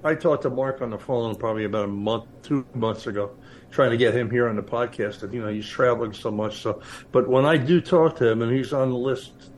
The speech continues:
to call here in the next couple of weeks, I'll make sure he listens. I know he listens to this podcast,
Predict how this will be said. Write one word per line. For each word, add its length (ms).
to 80
call 320
here 80
in 80
the 100
next 260
couple 240
of 100
weeks, 100
I'll 120
make 200
sure 280
he 100
listens. 580
I 120
know 140
he 100
listens 400
to 120
this 160
podcast, 600